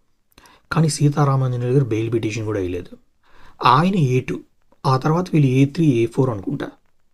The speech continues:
హైకోర్టులో వీళ్ళిద్దరు బెయిల్ పిటిషన్ డిస్కషన్ వచ్చినప్పుడు జడ్జి గారికి అర్థం కాలేదు. మరి ఏ టూ అన్న వ్యక్తి బెయిల్ పిటిషన్ కూడా వేయలేదు వీళ్ళతో పాటు,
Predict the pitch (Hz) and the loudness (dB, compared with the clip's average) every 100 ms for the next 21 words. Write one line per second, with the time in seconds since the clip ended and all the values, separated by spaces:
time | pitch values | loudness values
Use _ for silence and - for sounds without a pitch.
0 | _ _ _ _ _ - - - 190 196 | _ _ _ _ _ -20 -14 2 4 4
1 | 202 165 190 190 143 170 180 175 165 147 | 0 0 4 4 4 2 2 2 4 4
2 | 160 151 151 151 147 139 - 139 - 143 | 4 2 0 0 0 0 -2 -2 -2 -2
3 | 151 143 185 151 151 180 - 247 131 139 | 0 2 4 4 2 -2 -8 -2 0 0
4 | 151 160 120 120 127 104 98 117 _ _ | 0 -2 -2 -4 -4 -4 -10 -14 _ _
5 | _ _ _ _ - 269 190 139 131 185 | _ _ _ _ -6 -4 0 0 0 0
6 | 277 240 190 185 175 - - 196 190 175 | 0 0 0 0 -2 -2 -4 0 2 2
7 | 165 143 135 135 170 - 147 151 - 151 | 0 -4 2 2 2 -2 -4 -4 -2 0
8 | 160 139 131 139 139 156 113 117 117 127 | 0 0 0 0 0 0 -2 -4 -4 -4
9 | 120 196 | -2 -2